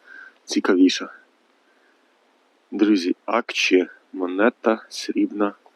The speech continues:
акче. Опа. Бачите відбиток?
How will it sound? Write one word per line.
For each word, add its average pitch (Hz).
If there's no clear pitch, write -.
акче. 90
Опа. -
Бачите 95
відбиток? 92